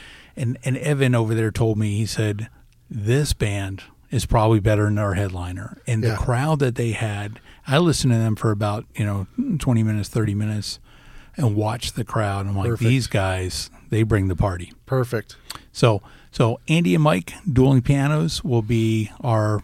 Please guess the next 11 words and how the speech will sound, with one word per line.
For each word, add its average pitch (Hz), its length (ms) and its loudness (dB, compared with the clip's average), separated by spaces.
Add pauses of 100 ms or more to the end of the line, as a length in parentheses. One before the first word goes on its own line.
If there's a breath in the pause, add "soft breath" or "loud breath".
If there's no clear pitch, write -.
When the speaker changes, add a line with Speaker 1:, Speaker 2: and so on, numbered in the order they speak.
(140)
Speaker 1:
featured 156 400 0
entertainment 143 540 2
during 123 240 2
lunch 120 440 0
at 127 200 -2
the 127 80 -2
turn, 156 400 2 (120)
if 127 180 2
you 127 80 6
Speaker 2:
Mm-hmm. - 80 8
Speaker 1:
will. 151 260 2